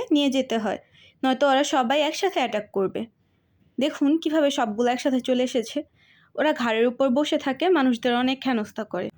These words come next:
এই দেখুন তার নমুনা। এই ছেলেটার মাথায়ও বাদর উঠেছিল। তারপর এই ছেলেটা ভয়কে জয় করলো, তারপর কলা দিতে গিয়ে একটু আদর করতে চাইলো, কিন্তু বাদরটা আদর নিতে পারলো না, কারণ বাদর আদর ডিজার্ভ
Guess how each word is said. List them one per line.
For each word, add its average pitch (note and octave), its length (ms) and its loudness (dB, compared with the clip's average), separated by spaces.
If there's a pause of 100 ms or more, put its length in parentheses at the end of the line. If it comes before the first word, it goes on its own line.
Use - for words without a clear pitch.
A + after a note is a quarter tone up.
(540)
এই C#4+ 140 2
দেখুন F4 360 2
তার C4+ 160 -2
নমুনা। A3+ 400 0 (760)
এই D4+ 100 0
ছেলেটার F4+ 420 0
মাথায়ও B3+ 400 -2 (140)
বাদর C4 380 0
উঠেছিল। B3+ 460 -4 (420)
তারপর E4 220 0
এই F#4 120 2
ছেলেটা E4+ 340 0
ভয়কে B3 340 0
জয় C4 220 2
করলো, C#4 300 2 (240)
তারপর A#3 380 -2 (760)
কলা D4+ 200 0
দিতে D#4 260 0
গিয়ে D4+ 240 2 (360)
একটু - 200 -8
আদর C4+ 240 0
করতে D4 240 -2
চাইলো, G#3+ 280 -2
কিন্তু C#4 320 0
বাদরটা B3+ 540 -2
আদর C4+ 220 2 (160)
নিতে C#4+ 220 0
পারলো C4 300 0
না, G#3 140 -6 (280)
কারণ D4+ 320 2
বাদর C4 360 0 (100)
আদর C4+ 280 0
ডিজার্ভ C4 360 2